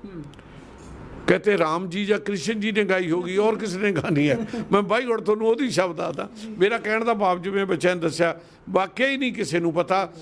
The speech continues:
Speaker 2: ਚਲੋ, ਅਸੀਂ ਤਾਂ, ਸਾਡਾ ਤਾਂ ਛੋਟੀ ਜਿਹੀ ਸੰਸਥਾ ਉਪਰਾਲਾ ਕਰਦੇ ਹਾਂ ਤੇ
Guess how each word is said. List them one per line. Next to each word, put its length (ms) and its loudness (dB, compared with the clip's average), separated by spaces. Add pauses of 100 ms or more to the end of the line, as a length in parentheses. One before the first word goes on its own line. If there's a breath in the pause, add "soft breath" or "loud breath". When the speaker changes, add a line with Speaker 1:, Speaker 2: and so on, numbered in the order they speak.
(160)
Speaker 2:
ਚਲੋ, 420 2 (240 loud breath)
ਅਸੀਂ 200 0
ਤਾਂ, 180 2
ਸਾਡਾ 280 0
ਤਾਂ 140 -2
ਛੋਟੀ 340 2
ਜਿਹੀ 160 0
ਸੰਸਥਾ 540 2 (460 loud breath)
ਉਪਰਾਲਾ 400 2
ਕਰਦੇ 440 0
ਹਾਂ 120 -2 (380 soft breath)
ਤੇ 400 2